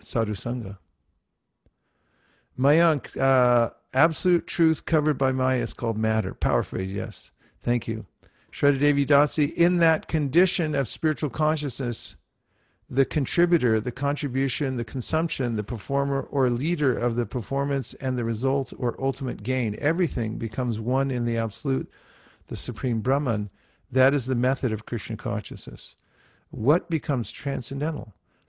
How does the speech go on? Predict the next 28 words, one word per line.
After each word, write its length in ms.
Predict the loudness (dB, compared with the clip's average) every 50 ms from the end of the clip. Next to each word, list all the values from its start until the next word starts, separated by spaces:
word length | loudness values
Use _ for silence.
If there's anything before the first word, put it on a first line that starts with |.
| _
The 80 | -10 -6
contributor's 680 | -4 -2 -4 -4 -2 -2 -2 0 0 0 0 0 -2 -4
subtle 340 | -4 -2 0 0 0 0 0
body, 420 | 0 0 0 0 0 0 -2 -2
the 140 | -4 -4 -2
gross 320 | 0 2 2 2 0 -2
body. 400 | -2 -2 0 0 0 -2 -4 -4
What 220 | -2 -2 -2 0 0
happens 600 | 0 0 0 0 -2 -2 -2 -4 -4 -4 -4 -4
when 140 | -4 -2
such 280 | -2 -2 -2 -4 -2 -4
a 80 | -6 -6
person 360 | -4 -4 -4 -4 -4 -6 -2
dies? 420 | -2 0 0 0 -2 -4 -6 -8 -10 _ _ _ _ _ _ _ _
He 180 | -4 0 2 2
leaves 260 | 4 4 2 2 0
a 60 | -4
subtle 320 | -4 -2 0 0 0 0
body 480 | 0 2 2 4 4 4 2 2 0 -2 -6 _ _ _ _ _ _ _
or 140 | 2 2 2
no 280 | 4 4 2 2 2 2
need 420 | 0 0 0 0 0 0 -2 -2 -4
since 420 | -6 -4 -2 -2 0 -2 -4 -6
it 200 | -4 -4 -2 0
is 160 | 0 0 0 0
already 360 | 0 0 0 0 0 -2 -4
pure. 520 | -6 -4 -2 0 0 0 0 -4 -8 -12 -18 _ _ _ _ _ _ _ _ _ _ _ -20 -20 _ _ _ _ _ _ _ _ _
Well, 420 | 0 4 6 6 6 4 2 -4